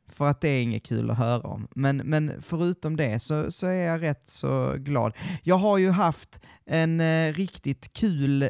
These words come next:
spelvecka den här veckan. Första gången i mitt liv, tror jag,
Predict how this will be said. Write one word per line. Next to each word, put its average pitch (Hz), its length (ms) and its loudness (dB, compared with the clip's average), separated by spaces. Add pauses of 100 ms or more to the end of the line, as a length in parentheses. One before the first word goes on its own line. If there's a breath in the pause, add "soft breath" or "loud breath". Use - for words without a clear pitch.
(120)
spelvecka 156 1200 -2
den 143 120 0
här 165 140 2
veckan. 123 380 -2 (320 loud breath)
Första - 680 0
gången 156 480 0
i 170 200 0
mitt 135 240 0
liv, 127 440 -2
tror 113 400 -4
jag, 98 160 -2